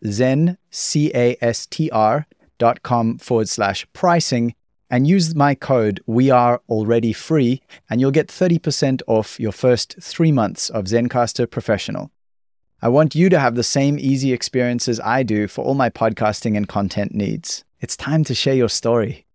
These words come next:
And if you want to help this podcast eventually be ad-free, you can find a link to Patreon in the show notes and links to the resources, ice bath solutions, and many other things covered in this episode.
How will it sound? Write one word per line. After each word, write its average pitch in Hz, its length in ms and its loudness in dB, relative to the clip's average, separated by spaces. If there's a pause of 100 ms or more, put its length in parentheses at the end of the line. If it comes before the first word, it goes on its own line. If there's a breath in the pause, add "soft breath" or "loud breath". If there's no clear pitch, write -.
And 131 360 4
if - 260 0
you 135 80 4
want 180 220 4
to 160 80 4
help 127 240 2
this - 180 0
podcast 104 640 2
eventually 104 460 2
be 98 220 2
ad-free, 127 840 2
you 131 200 2
can 160 160 4
find 185 280 2
a 135 60 6
link 123 280 2
to - 120 -4
Patreon 113 760 2
in 101 140 2
the 98 80 2
show 147 240 2
notes 135 440 0 (280)
and 160 220 4
links 139 240 4
to - 140 -2
the 107 100 2
resources, 104 840 4
ice 98 220 -2
bath 101 240 0
solutions, 104 640 0
and 104 100 4
many 143 240 4
other 107 160 2
things 101 280 -4
covered 95 320 0
in 92 80 -2
this 95 180 -2
episode. - 540 -4